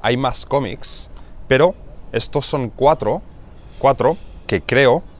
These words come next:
creo que son muy importantes. Ujú. Y a vosotros, a vosotros, ¿cuál, cuál de los cómics os gusta?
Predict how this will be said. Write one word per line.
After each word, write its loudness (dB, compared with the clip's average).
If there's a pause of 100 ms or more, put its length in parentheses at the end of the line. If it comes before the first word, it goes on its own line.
creo 4
que -6
son 0
muy 2 (120)
importantes. -4 (260)
Ujú. -10 (640)
Y 0 (100)
a 4
vosotros, 0 (100)
a -4
vosotros, 0
¿cuál, 2 (500)
cuál 2
de -2
los -2
cómics -2
os -4
gusta? -2